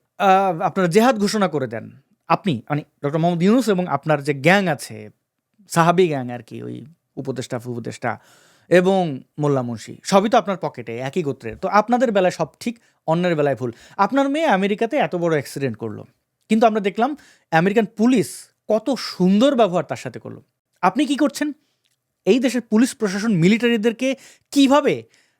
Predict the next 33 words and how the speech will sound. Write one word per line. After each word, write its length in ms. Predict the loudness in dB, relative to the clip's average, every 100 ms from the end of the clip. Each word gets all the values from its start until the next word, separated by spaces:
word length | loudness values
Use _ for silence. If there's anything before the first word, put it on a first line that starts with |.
| _
নিরপরাধ 500 | 4 6 6 2 -2
মানুষদের 500 | 0 0 0 0 -2 -4 _
বিরুদ্ধে 340 | 0 2 2 2
লেলিয়ে 220 | 2 0
দিচ্ছেন? 280 | -2 -6 -6
ছোটখাটো 380 | -4 -2 -2 -2
ভুল 220 | 0 0
অনেকে 200 | 0 -4
করতেই 420 | -6 -4 -2 0
পারেন, 260 | 0 -2 -4
কিন্তু 260 | -6 -6 -8 _ _ -2
সেই 200 | 2 4
জন্য 400 | 2 2 -2 -4
আপনি 400 | -6 -4 -4 -6 -8 _ _ 2
আইনের 320 | 4 4 2
প্রয়োগ 320 | 2 2 2 0
কিভাবে 300 | 0 2 0
করছেন? 400 | -2 -6 -10 -14 _ _ _ _ _ _
অপপ্রয়োগ 400 | 0 0 0 -2
করছেন 300 | -2 -8 -10
তো, 100 | -14
করছেন 300 | -10 -6 -4
না? 180 | -4 -6 _
করছেন। 360 | -6 -6 -12 -20 _ _ _ -16
তো 80 | 2
এগুলোর 480 | 4 4 4 4 0 _ _ _ _ _ _ _ _ _
সমাধান 500 | 0 2 4 4 0
কি? 160 | -2 0
ভবিষ্যৎ 520 | 2 2 0 -4 -4
কি? 360 | 0 0 0 -6 _ _ -2
বুমেরাং 380 | 4 4 4 2
হবে 240 | 0 0
না? 300 | 0 -4 -8